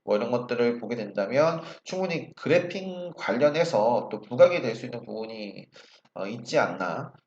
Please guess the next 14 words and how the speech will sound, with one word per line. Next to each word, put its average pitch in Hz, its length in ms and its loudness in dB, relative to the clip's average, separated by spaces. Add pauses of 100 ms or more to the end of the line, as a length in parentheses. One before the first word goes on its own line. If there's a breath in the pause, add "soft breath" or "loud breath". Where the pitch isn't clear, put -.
그래서 113 180 -4
잉크테크도 123 640 -2
한번 120 180 -4
좀 120 140 -8
체크를 143 440 -2
해보시면 135 380 -2
좋을 110 140 -6
것 113 80 -4
같습니다. 92 540 -6
그래서, 110 320 -6 (300 loud breath)
어, 92 160 -4
그래핀 156 320 2
관련주들 117 680 -4 (100)
말씀드렸고요. 113 880 2